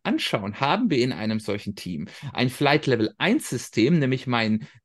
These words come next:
Scrum Board, mein Scrum, äh, mein Sprint Backlo-, Backlog auf Sprint-Ebene mit Stories und Tasks und was setze ich um.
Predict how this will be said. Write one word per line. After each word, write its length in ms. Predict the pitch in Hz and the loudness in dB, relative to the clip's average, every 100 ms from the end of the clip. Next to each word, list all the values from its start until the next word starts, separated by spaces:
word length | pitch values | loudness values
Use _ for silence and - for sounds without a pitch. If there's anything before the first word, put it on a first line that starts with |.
| _ | _
Scrum 580 | - - - 127 139 208 | -12 -10 -2 4 6 6
Board, 340 | 180 143 165 131 | 4 2 2 0
mein 200 | 123 117 | -2 -2
Scrum, 640 | - - - 117 151 196 | -6 -12 -2 4 6 4
äh, 200 | 202 127 | 4 4
mein 180 | 127 120 | 2 0
Sprint 380 | - 190 247 - | 2 4 4 2
Backlo-, 360 | 120 - 120 | -2 0 -2
Backlog 420 | - 120 - 143 | 0 -4 -2 -4
auf 120 | - 120 | -2 -8
Sprint-Ebene 760 | - - 202 220 156 160 156 | -4 2 4 4 4 4 2
mit 160 | 131 127 | -2 -2
Stories 420 | - 156 185 185 | -2 2 2 0
und 120 | 143 - | -4 -2
Tasks 380 | 143 175 - | 0 0 -4
und 160 | 120 - | -8 -4
was 160 | 123 - | -6 -2
setze 240 | 110 - | -4 -4
ich 140 | 180 - | -10 -2
um. 340 | 240 175 214 | 2 2 0